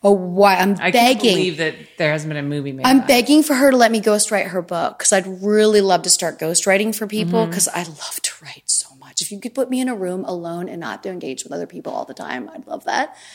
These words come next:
Speaker 1: Uh, I love going into a hole of writing and not coming out for, like, three days.
Speaker 2: Mm-hmm.
Speaker 1: But, uh, so I love that I'm connecting back 'cause, you know, the, you first get out of the industry, no one knows how you feel about them. They
Speaker 2: Mm-hmm.
Speaker 1: feel like, "Oh, you think you're better than me. You're not in the business anymore." It's like, "No,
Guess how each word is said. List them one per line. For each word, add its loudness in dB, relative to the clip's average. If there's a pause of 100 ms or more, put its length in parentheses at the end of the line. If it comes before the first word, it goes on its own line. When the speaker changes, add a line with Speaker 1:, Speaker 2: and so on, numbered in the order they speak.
(320)
Speaker 1:
Uh, 4
I 4
love 2 (120)
going 4
into 0
a -4
hole 2
of -4
writing -2
and -4
not -6
coming -4
out -4
for, -10
like, -10
three -10
days. -4
Speaker 2:
Mm-hmm. -4 (220)
Speaker 1:
But, 2
uh, 4
so 2
I 6
love 2
that 4
I'm 0
connecting -4
back -4
'cause, -4
you 0
know, 4
the, -4
you -2
first 4
get 6
out 6
of 2
the 4
industry, 2 (580)
no 8
one 6
knows 6
how 0
you 2
feel 0
about -4
them. -10 (300)
They 0
Speaker 2:
Mm-hmm. -2
Speaker 1:
feel 2
like, 2
"Oh, 6
you 4
think 2
you're 0
better 4
than -2
me. -6
You're 0
not 4
in -2
the -4
business -2
anymore." -6
It's -2
like, -2
"No, 6